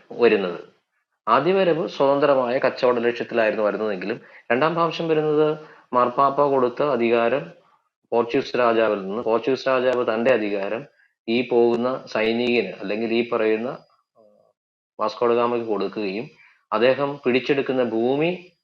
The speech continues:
എല്ലാം പോർച്ചുഗീസ് രാജാവിന്റെ അധീനത്തിലും അദ്ദേഹം പിടിച്ചെടുക്കുന്ന ഭൂപ്രദേശത്തെ ജനം റോമിന്റെ വിശ്വാസികളുമായി മാറുന്ന തരത്തിലാണ്. അതാണ് പതിരുവാത അധികാരത്തിന്റെ പ്രത്യേകത.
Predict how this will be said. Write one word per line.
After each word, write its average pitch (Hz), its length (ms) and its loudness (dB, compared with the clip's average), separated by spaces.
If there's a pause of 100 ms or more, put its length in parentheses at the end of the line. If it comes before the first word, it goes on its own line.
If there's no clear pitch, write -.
എല്ലാം 117 340 0 (720)
പോർച്ചുഗീസ് 131 440 2
രാജാവിന്റെ 135 460 4
അധീനത്തിലും 107 720 -2 (360)
അദ്ദേഹം 123 320 2
പിടിച്ചെടുക്കുന്ന 120 640 0
ഭൂപ്രദേശത്തെ 120 920 0 (260)
ജനം 120 440 0 (640)
റോമിന്റെ 117 800 2 (680)
വിശ്വാസികളുമായി 127 840 2
മാറുന്ന 110 440 0
തരത്തിലാണ്. 107 420 0
അതാണ് 127 220 0
പതിരുവാത 127 400 2
അധികാരത്തിന്റെ 123 500 0
പ്രത്യേകത. 120 380 2